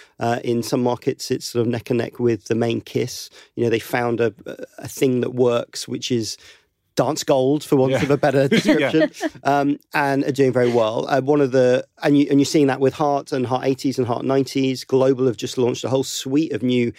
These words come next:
Speaker 1: national spin-off services based on their big brands, uh, 'cause they've seen huge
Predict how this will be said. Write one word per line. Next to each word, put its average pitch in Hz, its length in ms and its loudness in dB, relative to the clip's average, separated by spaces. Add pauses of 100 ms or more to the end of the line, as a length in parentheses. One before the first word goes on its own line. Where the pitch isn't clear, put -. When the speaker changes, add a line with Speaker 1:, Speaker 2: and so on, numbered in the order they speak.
(180)
Speaker 1:
national 127 460 -2
spin-off 123 360 0
services 110 500 -6
based - 300 -6
on 120 140 -2
their 110 140 -4
big - 180 -8
brands, - 460 -6 (300)
uh, 127 120 0
'cause 135 140 -4
they've 135 160 2
seen 131 240 0
huge 123 560 -4